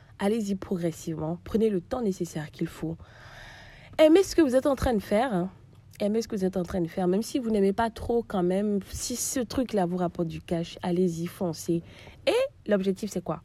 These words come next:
C'est qu'on glow up ensemble. Donc, les amis, j'espère que ceci a pu quand même vous aider. Je reste disponible pour vous accompagner, hein, dans le développement ou dans l'accroissement de votre business ou de votre chiffre d'affaires. Parce que franchement, outre tout, on parle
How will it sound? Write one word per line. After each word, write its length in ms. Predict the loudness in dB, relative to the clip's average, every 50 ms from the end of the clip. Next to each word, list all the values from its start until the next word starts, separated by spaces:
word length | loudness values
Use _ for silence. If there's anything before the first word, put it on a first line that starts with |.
| -16 -20
C'est 180 | -8 -6 -6 -4
qu'on 140 | -2 -4 -2
glow 300 | 0 2 2 4 4 4
up 180 | 2 0 -2
ensemble. 480 | -4 -6 -4 -6 -6 -6 -6 -6 -10 -14 -20 -20 -20 -20 -10 -6
Donc, 340 | -2 -2 0 -2 -2 -2 -2
les 160 | -2 0 0
amis, 260 | 0 0 0 -2 -2 -6 -10 -18 -18 -18 -18 -18 -20 -12 -6 -2
j'espère 380 | 0 0 0 0 0 -2 2
que 100 | 2 2
ceci 460 | 2 2 -2 -4 -4 -4 -6 -8 -4 0
a 140 | 0 0 0
pu 240 | 0 -4 -8 -8 -8
quand 200 | -2 0 2 4
même 200 | 4 4 2 2
vous 240 | 2 2 2 2 4
aider. 320 | 2 4 4 4 2 2 0 -6 -14 -18 -20 -18 -6 0
Je 100 | 2 4
reste 220 | 4 4 4 2
disponible 500 | 0 -4 -4 -4 -4 -4 -2 -2 -4 -6 -6
pour 220 | -4 0 0 0
vous 300 | 0 0 -2 -4 -2 -4
accompagner, 640 | -4 -4 -4 -4 -4 -2 0 2 2 2 2 0 -2
hein, 160 | -2 -2 -2
dans 160 | 0 0 0 0
le 80 | 2
développement 580 | 0 0 0 0 -2 -2 -2 -4 -4 -2 0 0
ou 120 | 0 0
dans 140 | 0 0 -2
l'accroissement 580 | -2 -4 -6 -8 -8 -8 -8 -6 -4 -2 0 0
de 140 | 0 0
votre 440 | 0 0 -2 -2 -4 -4 -4 -4 -6
business 460 | -4 -4 -4 -4 -2 -2 -2 -4 -4
ou 60 | -6 -6
de 100 | -6 -6
votre 260 | -6 -8 -8 -8 -10
chiffre 300 | -10 -8 -6 -4 -2 -2
d'affaires. 500 | -2 -2 -4 -4 -4 -2 -2 -2 -4 -4
Parce 240 | -6 -6 -6 -6 -4
que 140 | -4 -4
franchement, 560 | -4 -4 -4 -6 -6 -4 -4 -4 -2 -2 -4 -6 -10 -16 -20 -20 -20 -20 -2 4
outre 480 | 8 8 8 8 6 2 0 0 0 0
tout, 440 | 0 0 0 0 2 0 -2 -4 -4 -2
on 160 | 0 0 0 2
parle 420 | 4 4 6 6 6 4 2